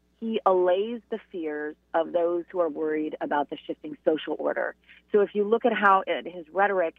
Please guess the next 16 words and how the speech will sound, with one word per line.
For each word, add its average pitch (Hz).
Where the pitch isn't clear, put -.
and, 170
and 175
the 170
emotional 202
appeal 175
of 160
his 170
politics, 143
I 180
think 220
he 220
is 196
speaking 196
and 156
tapping 196
into 156